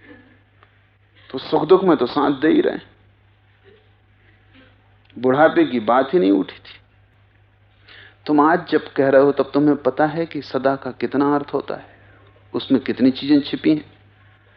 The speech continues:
लेकिन आज तुम कह दोगे, कल फिर इस आश्वासन को पूरा करने में मुश्किल पड़ेगी।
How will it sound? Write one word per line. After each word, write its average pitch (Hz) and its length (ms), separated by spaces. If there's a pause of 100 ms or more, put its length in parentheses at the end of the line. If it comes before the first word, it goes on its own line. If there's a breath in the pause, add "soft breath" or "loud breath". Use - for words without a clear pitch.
(480 soft breath)
लेकिन 139 220
आज 170 320
तुम 156 160
कह 147 180
दोगे, 156 300
कल 156 240
फिर 151 180
इस - 140
आश्वासन 139 560
को 127 100
पूरा 131 320
करने 135 300
में 123 120
मुश्किल 120 340
पड़ेगी। 113 460